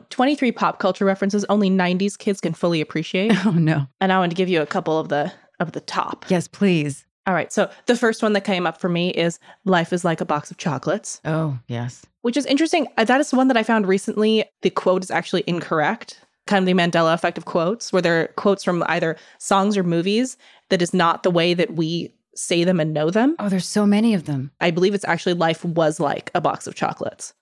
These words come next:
Speaker 2: Oh, no way.
Speaker 1: Uh-huh. Because it's her past tense. We got "Yeah, baby."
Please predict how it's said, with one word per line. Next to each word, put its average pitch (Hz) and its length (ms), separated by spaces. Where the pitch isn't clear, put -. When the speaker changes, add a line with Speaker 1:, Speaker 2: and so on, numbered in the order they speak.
Speaker 2:
Oh, 185 520
no 175 240
way. 185 560
Speaker 1:
Uh-huh. 170 460
Because 180 220
it's 165 140
her 170 440
past - 420
tense. - 540
We 185 80
got 175 260
"Yeah, 175 420
baby." 160 560